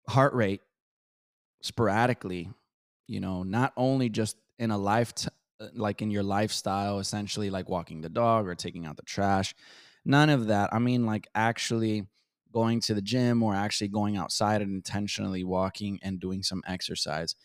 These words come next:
can actually, um, decrease your chances of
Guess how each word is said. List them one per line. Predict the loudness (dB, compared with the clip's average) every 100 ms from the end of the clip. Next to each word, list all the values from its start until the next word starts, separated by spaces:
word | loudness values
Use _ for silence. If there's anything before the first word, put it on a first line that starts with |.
| _ _ _ 2
can | 2
actually, | 4 4 4 6 6 6 6 0 _ _ _ _ _ _ _ _ _ 6
um, | 10 10 10 6 4 0 -12 0
decrease | 4 4 6 6 6 4
your | 4
chances | 2 2 2 2 2 0 0 -4 0
of | 2 4 2 -6